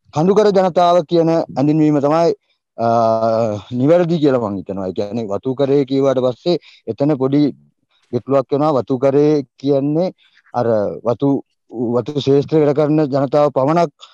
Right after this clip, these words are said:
කොටු වෙන තත්ත්වයක් වෙනවා. එතකොට මේ කඳුකර ජනතාව කියලා අපි, අපි හඳුන්වන්නේ, අ, අ, මේ ඉතිහාසෙ පොඩ්ඩක් යන්න වෙනවා මට. අර ඉන්දියාවෙන් ඉඳලා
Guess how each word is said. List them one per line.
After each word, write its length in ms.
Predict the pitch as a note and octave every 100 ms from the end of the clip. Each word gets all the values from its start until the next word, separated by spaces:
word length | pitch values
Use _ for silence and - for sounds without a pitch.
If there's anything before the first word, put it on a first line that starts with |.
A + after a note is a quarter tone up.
| _
කොටු 240 | - C#3 E3
වෙන 160 | E3 E3 -
තත්ත්වයක් 460 | - D#3 - C3+ -
වෙනවා. 240 | - F#2+ F2
එතකොට 260 | - B2 B2 G2+ _ _
මේ 120 | A#2
කඳුකර 540 | A#2 C#3 E3+ - G3 G3
ජනතාව 420 | F3 D#3 E3 D#3
කියලා 220 | D3+ C3
අපි, 180 | A#2 B2 G2+ -
අපි 200 | - G#2
හඳුන්වන්නේ, 520 | A2+ C3+ D#3 A#2 G#2+ D#3 _ _ _ _ _
අ, 100 | A2+ A2+ G#2+ G#2+ - -
අ, 220 | A2 A2+
මේ 140 | A2 A2
ඉතිහාසෙ 340 | B2 A#2+ B2+
පොඩ්ඩක් 540 | B2 B2+ B2+ C#3+ D#3
යන්න 120 | C#3 D3
වෙනවා 280 | C#3 C3
මට. 180 | B2 G#2+ D3+ G3 _ _ -
අර 100 | A#2 A#2
ඉන්දියාවෙන් 720 | G#2+ B2+ C#3 C3+ C#3 C#3+ D3+
ඉඳලා 680 | A2+ B2+ C3 C#3+ C#3+ D3